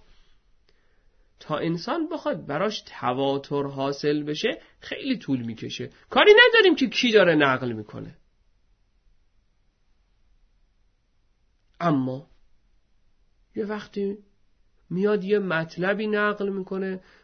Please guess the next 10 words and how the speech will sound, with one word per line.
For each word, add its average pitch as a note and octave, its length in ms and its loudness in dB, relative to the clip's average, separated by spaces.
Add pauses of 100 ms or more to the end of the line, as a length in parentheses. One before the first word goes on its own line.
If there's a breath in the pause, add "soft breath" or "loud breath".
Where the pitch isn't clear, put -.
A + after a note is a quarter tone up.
(140 soft breath)
بسیار F#3+ 1000 2 (1700)
با D3 280 0
ذهن F#3 720 0
ما G3 440 -4 (840)
و C3+ 440 -2 (640)
معتقدات F3 1040 0
ما G#3 380 -2
هماهنگ، F3+ 1120 0 (3000)
خب، C3+ 260 -14 (1080)
انسان C3 480 -10